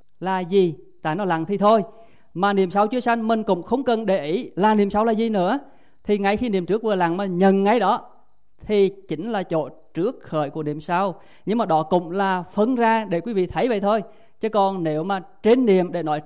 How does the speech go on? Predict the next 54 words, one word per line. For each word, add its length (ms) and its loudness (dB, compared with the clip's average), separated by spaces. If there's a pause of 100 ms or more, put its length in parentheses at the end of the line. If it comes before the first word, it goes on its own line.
trước 200 2
và 100 -4
sau 360 -2
á, 80 -6 (420)
thì 100 -8
thực 180 -8
tế 160 -6
cái 120 -8
đó 240 -6
cũng 300 -6 (140)
chưa 160 0
rời 180 -2
niệm 180 -2
mà 80 -6
nói. 300 -4 (280)
Nhưng 100 -6
mà 60 -2
đấy 140 0
là 100 -2
một 260 -8
cách 280 -4
chỉ 360 4 (240)
để 120 -4
quý 120 -4
vị 140 -4
khéo 240 -4
nhận. 260 0 (360)
Mà 140 -2
nếu 200 -2
quý 100 -6
vị 140 -4
nào 120 -4
ngồi 160 -4
thiền 260 -2
á, 180 -4
kinh 160 -6
nghiệm, 200 -2 (440)
khi 200 -2
niệm 220 -2
trước 220 0
vừa 120 2
diệt 220 0
này, 140 -4 (420)
mà 120 -4
niệm 180 -2
sau 180 -2
chưa 100 -6
sanh, 240 -4
quý 80 -8
vị 140 -2
khéo 440 -6
sống 260 -8
cái 80 -4
đó 240 -4